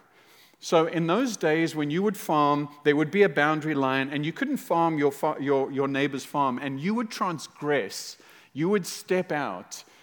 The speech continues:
if, um, if you farmed his land. So there's a sense of missing the mark, of actually stepping into a place where you don't belong. And the third word, which is, which is the word that we translate for sin, is an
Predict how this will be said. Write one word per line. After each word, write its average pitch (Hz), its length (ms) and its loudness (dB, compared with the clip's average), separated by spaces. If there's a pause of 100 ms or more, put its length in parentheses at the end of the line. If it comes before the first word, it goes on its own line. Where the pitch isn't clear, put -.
(180)
if, - 340 -2
um, 127 320 2 (220)
if 139 180 -4
you 143 80 -2
farmed 135 400 -4
his 131 220 -4
land. 123 240 -2
So 156 80 -4
there's 156 160 -4
a 151 60 -6
sense 190 260 -4
of 143 80 -6
missing 175 380 -4
the 202 60 -4
mark, 120 480 -4 (300)
of - 160 2 (140)
actually 226 420 -2
stepping 214 480 0
into 208 240 -2
a 185 60 -2
place 139 480 -2
where 139 100 -4
you 120 120 -4
don't 131 260 -4
belong. 110 440 -4 (380)
And 156 180 0
the 156 40 -2
third 214 440 2
word, 143 220 0
which 139 160 -6
is, 139 160 -8
which 139 180 -6
is 147 100 -10
the 139 80 -4
word 139 180 0
that 135 120 -2
we 135 120 -6
translate 131 520 -6
for 127 120 -10
sin, 135 340 -6
is 131 160 -6
an 143 140 -2